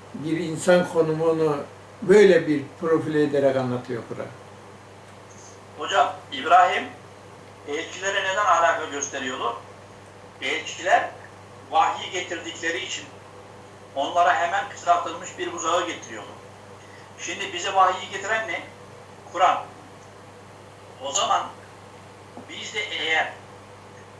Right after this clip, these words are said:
Speaker 2: Kur'an'ın getirdiği mesaja ilgi duyuyorsak, alaka duyuyorsak, İbrahim gibi bir davranış yapmış oluyoruz.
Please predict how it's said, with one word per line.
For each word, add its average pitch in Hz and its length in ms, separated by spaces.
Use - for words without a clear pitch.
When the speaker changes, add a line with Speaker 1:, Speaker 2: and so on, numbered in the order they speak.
Speaker 2:
Kur'an'ın 233 420
getirdiği 175 560
mesaja 143 580
ilgi 185 320
duyuyorsak, 156 560
alaka 160 460
duyuyorsak, 143 520
İbrahim 185 520
gibi 208 240
bir 190 180
davranış 202 460
yapmış - 340
oluyoruz. 110 500